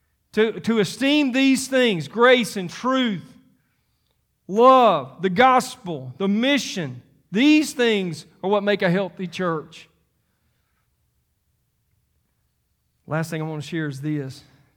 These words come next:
Healthy churches grow, just like healthy people grow.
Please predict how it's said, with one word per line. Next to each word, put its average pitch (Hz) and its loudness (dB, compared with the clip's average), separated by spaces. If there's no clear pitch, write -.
Healthy 180 -10
churches 160 -12
grow, 160 -12
just 147 -10
like 147 -8
healthy 156 -10
people 156 -12
grow. 135 -14